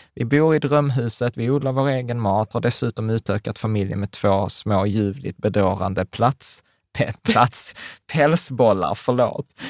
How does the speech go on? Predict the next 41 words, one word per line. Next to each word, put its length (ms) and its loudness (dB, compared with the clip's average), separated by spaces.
Jag 220 0
borde, 960 4
inom 220 0
situationstecken, 720 -6
med 80 4
allt 160 2
detta 240 -2
i 40 -2
bagaget 520 -2
känna 260 0
glädje, 460 2
eufori, 380 -2
tacksamhet. 800 -2
Ändå 280 0
har 80 4
jag 80 2
mest 200 -2
känt 340 -4
meningslöshet 800 -2
och 80 -6
tomhet. 480 0
Och 80 -2
med 80 2
detta 240 4
kom 200 0
också 220 -2
skammen 520 -2
över 200 -2
att 120 -6
må 120 0
dåligt 500 2
när 80 -2
allt 260 0
egentligen 380 -4
är 80 -2
så 140 -8
fantastiskt 760 -6
bra. 380 -2
Det 100 -4
inte 180 -6
finns 280 -8